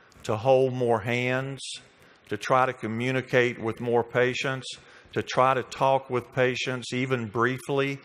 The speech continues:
about things that are not related to their medical illness, to communicate to them, uh, that I care for them. Uh, and the payback for the patient, I,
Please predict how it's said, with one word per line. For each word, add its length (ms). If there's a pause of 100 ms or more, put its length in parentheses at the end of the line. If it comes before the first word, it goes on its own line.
(280)
about 440
things 380
that 140
are 100
not 340
related 720 (320)
to 160
their 180
medical 600
illness, 440 (640)
to 140
communicate 840
to 100
them, 540 (320)
uh, 160
that 200
I 180
care 460
for 120
them. 540 (420)
Uh, 320
and 320
the 80
payback 960
for 120
the 140
patient, 720 (720)
I, 180